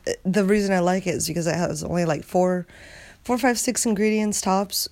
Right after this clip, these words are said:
and it's all, none of it is canola oil, none of it's G M, it's organic, like,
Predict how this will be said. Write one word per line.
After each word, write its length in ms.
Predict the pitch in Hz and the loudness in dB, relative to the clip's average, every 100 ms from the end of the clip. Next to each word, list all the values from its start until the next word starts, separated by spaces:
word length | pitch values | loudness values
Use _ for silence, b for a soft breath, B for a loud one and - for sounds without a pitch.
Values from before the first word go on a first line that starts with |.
| - | -2
and 180 | 196 190 | 0 2
it's 180 | 180 175 | 0 2
all, 220 | 190 190 | 2 2
none 240 | 185 196 202 | 2 2 2
of 100 | 190 | 2
it 100 | 175 | 0
is 100 | 160 | -2
canola 480 | 196 196 190 185 - | 0 2 2 2 2
oil, 480 | 180 180 175 175 B B B - | 2 2 2 -2 B B B 0
none 160 | 190 | 2
of 80 | 190 | 4
it's 160 | 180 - | 2 2
G 100 | 190 | 0
M, 140 | 175 | 2
it's 220 | 175 160 | 0 -2
organic, 640 | - 170 170 190 185 180 - | 0 0 2 2 2 0 0
like, 400 | 165 160 - | 0 0 -4